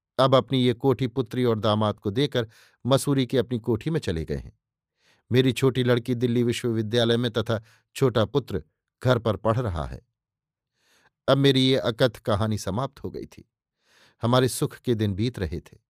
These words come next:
पुरानी स्मृतियां कभी-कभी अवश्य चोट कर जाती थीं, पर मैं एक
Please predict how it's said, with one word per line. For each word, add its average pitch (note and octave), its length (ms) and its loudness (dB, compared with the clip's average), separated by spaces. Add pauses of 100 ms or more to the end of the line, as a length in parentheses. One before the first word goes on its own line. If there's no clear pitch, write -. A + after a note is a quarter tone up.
(460)
पुरानी C#3 380 4
स्मृतियां B2+ 480 -2
कभी-कभी A#2+ 520 0
अवश्य A#2+ 340 -2
चोट A2 260 -6
कर G#2 180 -6
जाती A2 320 -6
थीं, - 180 -20 (880)
पर A#2 120 4
मैं A#2+ 120 4
एक A#2 200 0